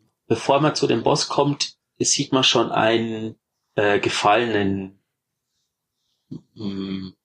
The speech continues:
Boss sozusagen, der sich immer so ein Stück weiter nach hinten teleportiert und dann verschwindet. Das ist der Endboss. Man bekommt dadurch quasi schon einen Ausblick auf den Endboss des Dungeons.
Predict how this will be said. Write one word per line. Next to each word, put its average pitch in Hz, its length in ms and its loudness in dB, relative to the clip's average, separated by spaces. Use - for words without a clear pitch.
Boss 110 260 2
sozusagen, 101 640 0
der 101 180 2
sich - 200 -4
immer 110 160 2
so 113 100 0
ein - 60 2
Stück - 260 0
weiter 104 220 2
nach 101 160 -2
hinten 120 240 0
teleportiert 110 840 0
und 104 160 0
dann 98 140 2
verschwindet. 107 500 2
Das 98 100 -2
ist 107 180 -2
der - 120 2
Endboss. 107 460 0
Man 101 180 0
bekommt - 420 -2
dadurch 107 520 2
quasi 98 280 -2
schon 101 320 2
einen 98 140 -4
Ausblick - 480 0
auf - 140 -4
den 87 140 -2
Endboss 104 440 -2
des - 180 -4
Dungeons. - 560 -2